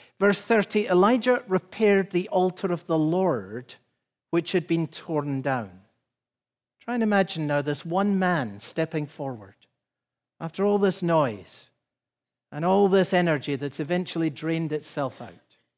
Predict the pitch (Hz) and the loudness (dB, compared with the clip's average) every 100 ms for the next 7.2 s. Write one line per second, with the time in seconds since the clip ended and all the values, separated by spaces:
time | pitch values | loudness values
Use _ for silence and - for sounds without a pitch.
0 | _ _ _ _ _ _ _ _ _ _ | _ _ _ _ _ _ _ _ _ _
1 | - 220 240 226 208 190 - 214 202 180 | 2 6 8 8 6 4 4 6 6 6
2 | - 160 160 - - 190 185 170 127 135 | 0 0 0 0 -2 0 0 0 -4 -4
3 | 160 160 - - _ _ _ 165 165 - | -2 -2 -6 -20 _ _ _ -2 -2 -6
4 | 190 190 - 175 - 214 233 165 135 175 | -6 -6 -4 -6 -4 2 4 4 0 -2
5 | 175 180 170 175 160 - 139 98 _ _ | 0 0 -2 -6 -6 -8 -8 -10 _ _
6 | _ _ _ _ _ _ _ - 143 196 | _ _ _ _ _ _ _ -10 -2 0
7 | 208 | 0